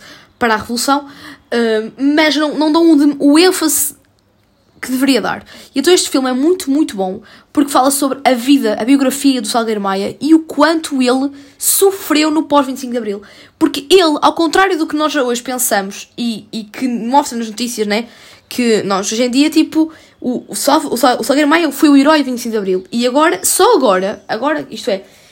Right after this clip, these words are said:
isto é muito triste, mas mais uma ve-, mais uma vez volta-se a repetir a história que eu ainda falei há pouco tempo aqui na Varandita, que parece que nós portugueses, no geral, tanto os mídias e isso tudo, só valorizam as pessoas quando as pessoas morrem.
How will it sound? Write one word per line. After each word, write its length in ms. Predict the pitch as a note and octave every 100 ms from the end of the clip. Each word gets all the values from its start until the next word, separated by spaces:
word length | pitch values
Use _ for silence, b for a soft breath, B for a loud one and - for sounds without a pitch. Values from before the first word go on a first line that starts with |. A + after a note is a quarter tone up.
| B B
isto 120 | F4+
é 40 |
muito 180 | F#4+ F#4+
triste, 320 | F4 C4 A#3
mas 80 | C4
mais 120 | D4+ D#4
uma 80 |
ve-, 140 | D4 D4
mais 200 | C4+ C#4
uma 120 | C#4+
vez 160 | A#3 A#3
volta-se 340 | C#4+ D4 -
a 20 |
repetir 220 | C4+ - A3+
a 60 |
história 320 | A3 G#3 F#3+
que 60 | F#3+
eu 20 |
ainda 140 | B3+ B3+
falei 240 | B3 G#3
há 60 | G#3
pouco 200 | A#3+ -
tempo 260 | F#3 F#3+ - G3+ G#3
aqui 140 | G#3
na 100 | G3+
Varandita, 480 | G#3 G#3+ G#3 G#3+ A3 B B B -
que 80 | -
parece 300 | E4 C#4 -
que 80 |
nós 100 | D#4+
portugueses, 640 | C#4+ - B3+ C4 A#3 - - -
no 120 | A#3
geral, 380 | A#3+ A#3 A3+ A#3+
tanto 380 | A#3+ G3 - - B B
os 160 | C4+ A#3+
mídias 320 | C#4+ D#4+ B3
e 20 |
isso 160 | A#3 -
tudo, 220 | C4+ C#4 B B
só 180 | E4+ E4
valorizam 680 | E4+ D4+ F4 D4 G#3+ F3+ -
as 220 | - G#3+
pessoas 380 | - - B3+ C4+
quando 160 | D4+ D4+
as 60 |
pessoas 200 | - C#4+
morrem. 480 | B3+ A3 G#3 F#3+